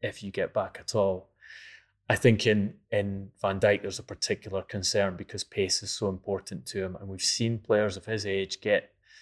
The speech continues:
complex knee injuries, with A C L being one component of it, and taking up to two years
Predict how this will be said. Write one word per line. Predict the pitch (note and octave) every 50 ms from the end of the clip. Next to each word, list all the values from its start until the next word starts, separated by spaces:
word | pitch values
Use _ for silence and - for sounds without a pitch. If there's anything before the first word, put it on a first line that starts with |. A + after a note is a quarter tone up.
| - _ _ _ _ _
complex | - - G#2+ G2 G2+ - A2+ G#2 F#2+ - - -
knee | A#2 G#2 G2+
injuries, | G2 G2 G2 F#2 G2+ G2 F#2+ F#2+ F#2+ F#2+ - - - _ _ _ _
with | - G#2+ F#2 - - - -
A | G#2 G#2
C | G2 - - A2+
L | G#2+ G#2 G2+
being | - G#2 G2 G2+
one | G2+ G2+ G2+ G2
component | - - G2+ - - - G2+ G2 F#2+ -
of | - G2 F#2+ -
it, | G2 E2 -
and | G2+ G2+
taking | - - A2+ - - A#2 G#2+ G2+ - _ _ _ _ _ _ _ -
up | A#2 - -
to | - C3+
two | B2+ - - A#2
years | A2 G#2 G2 G2+ A2 B2 A2 F#2+ F#2+ - - -